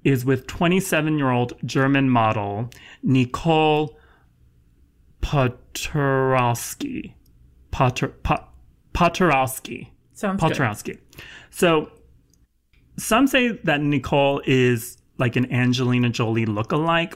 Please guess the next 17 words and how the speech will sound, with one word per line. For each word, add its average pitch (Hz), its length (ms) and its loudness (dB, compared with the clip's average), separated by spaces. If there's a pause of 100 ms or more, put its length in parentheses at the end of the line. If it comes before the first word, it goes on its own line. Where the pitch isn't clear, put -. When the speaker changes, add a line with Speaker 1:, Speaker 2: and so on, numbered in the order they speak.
(120)
Speaker 1:
Who 160 180 2
do 151 60 2
you 143 100 2
think 123 180 0
she - 120 -8
looks 95 220 -10
like, - 180 -16
Allison? - 340 -14 (360)
Speaker 2:
N-, 156 160 -6 (180)
not 156 380 -6
Angelina 139 440 -8
Jolie. 117 440 -10
Okay, 180 320 -2
to - 120 -4
me, 185 280 0
she 208 240 -2
is, 151 520 -4